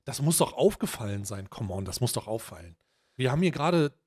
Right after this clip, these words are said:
fünf Minuten darüber gesprochen, dass Influencer, die Finanzprodukte verkaufen, die sich nicht mit Finanzprodukten auskennen,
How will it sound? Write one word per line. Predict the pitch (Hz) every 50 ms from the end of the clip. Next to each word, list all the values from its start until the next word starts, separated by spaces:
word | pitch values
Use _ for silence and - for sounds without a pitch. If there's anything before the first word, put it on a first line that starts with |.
| _ -
fünf | - - 202 240 - -
Minuten | 208 185 190 214 202 - 180
darüber | 151 139 143 143 143 123
gesprochen, | 127 - - - 160 175 170 180 165 135
dass | 123 117 -
Influencer, | 160 180 190 - 190 156 143 143 147 - 147
die | 120 120
Finanzprodukte | - - 127 120 123 139 175 - - - 170 143 127 - - 123
verkaufen, | - 123 - - 120 113 - 123
die | 117 117 117
sich | 123 120 -
nicht | 135 135 151 170 240 277 - - - 214
mit | 202 165
Finanzprodukten | - - 165 151 147 160 180 - _ - 185 170 160 - _ - - 123
auskennen, | 110 117 143 190 185 - - - - 120 113 120 151 185